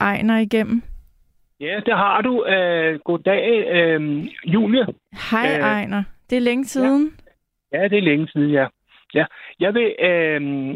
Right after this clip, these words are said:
Speaker 2: berette om en episode fra en, øh, mor, som skulle ind i bussen med to børn og en barnevogn.
Speaker 1: Ja.
Speaker 2: Øhm, hendes rejsekort sagde bag bag, og så siger så, øh,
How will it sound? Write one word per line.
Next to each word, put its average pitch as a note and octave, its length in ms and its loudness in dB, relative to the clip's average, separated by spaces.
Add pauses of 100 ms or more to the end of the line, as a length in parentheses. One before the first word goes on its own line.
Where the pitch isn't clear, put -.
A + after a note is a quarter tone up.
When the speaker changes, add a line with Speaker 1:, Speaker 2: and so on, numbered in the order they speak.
(280)
Speaker 2:
berette D3 420 -2
om D#3 260 -2
en C#3 160 -2
episode D3 640 0 (140)
fra D3 220 -2 (140)
en, C3 300 0
øh, B2 240 0
mor, C#3+ 340 2
som F3 240 -4
skulle - 260 -4 (100)
ind F#3 140 -6
i G3+ 40 -4
bussen F3 500 -2 (280)
med C#3 440 -2
to - 340 -4
børn D#3+ 320 -2
og F3 140 -4
en D3+ 100 -4
barnevogn. C#3 640 -2 (200)
Speaker 1:
Ja. G3 240 2 (640)
Speaker 2:
Øhm, B2+ 400 0 (320)
hendes E3+ 300 -2
rejsekort D3 680 -8
sagde C#3 220 -4
bag C#3+ 240 -2
bag, G#2+ 260 -4 (120)
og D3 100 -12
så E3+ 140 -2 (100)
siger F3+ 180 0
så, E3 220 0 (640)
øh, C3 160 -4